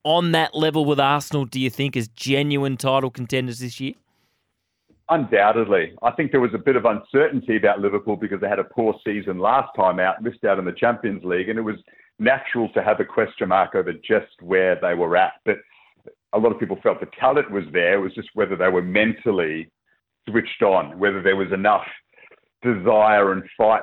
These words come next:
Speaker 2: because Jurgen Klopp's been there a long time and some of the key players had been there a while. But they turned their squad over a fair bit in the off-season and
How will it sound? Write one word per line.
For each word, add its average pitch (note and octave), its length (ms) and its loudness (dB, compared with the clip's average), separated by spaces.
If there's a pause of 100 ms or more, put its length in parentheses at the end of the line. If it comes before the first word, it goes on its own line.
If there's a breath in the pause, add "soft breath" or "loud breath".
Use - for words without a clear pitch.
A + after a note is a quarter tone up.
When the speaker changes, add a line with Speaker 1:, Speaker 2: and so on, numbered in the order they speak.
Speaker 2:
because F#2+ 200 -8
Jurgen G2 300 0
Klopp's - 300 -4
been G2+ 180 -4
there F#2+ 160 4
a F#2+ 40 0
long F#2 180 -2
time G2+ 260 2
and F#2 140 -6
some G#2+ 140 -2
of F#2+ 60 -6
the F#2+ 80 -2
key G2 300 -8
players A2 340 2
had F2+ 160 -4
been F#2 160 -4
there F2+ 160 0
a F2 60 2
while. E2+ 260 4
But F#2+ 80 -10
they A#2+ 180 4
turned D3 260 2
their B2 160 4
squad G#2+ 240 2
over G2 280 2
a F2+ 120 2
fair G2 200 0
bit G2 220 0 (200)
in F2+ 120 -10
the F2+ 120 -2
off-season C#3 680 0 (280 soft breath)
and F#2 180 -4